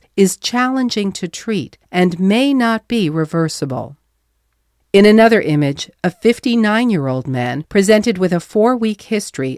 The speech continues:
of severe itching in his pubic region. On physical examination, small brown nits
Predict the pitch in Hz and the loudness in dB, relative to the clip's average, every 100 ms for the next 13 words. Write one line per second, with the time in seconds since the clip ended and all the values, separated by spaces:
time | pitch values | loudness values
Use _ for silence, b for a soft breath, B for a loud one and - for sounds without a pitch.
0 | - 165 - - 151 156 202 240 - - | -6 -6 -6 -4 -2 0 -2 -2 -4 -6
1 | - - 131 131 _ 165 170 190 - - | -6 -4 -6 -8 _ 0 0 0 -6 -8
2 | 175 160 135 - 151 143 127 117 113 139 | -6 -4 -6 -10 -8 -8 -6 -8 -8 -12
3 | _ _ _ 180 196 - 254 - 175 147 | _ _ _ 2 2 4 0 0 0 0
4 | 139 143 139 139 147 160 135 120 143 - | 2 0 0 0 -2 -2 -6 -8 -10 -12
5 | - 170 156 156 190 175 156 147 160 160 | -6 0 4 4 0 -2 -2 0 0 -2
6 | 151 127 - - | -2 -4 -8 -16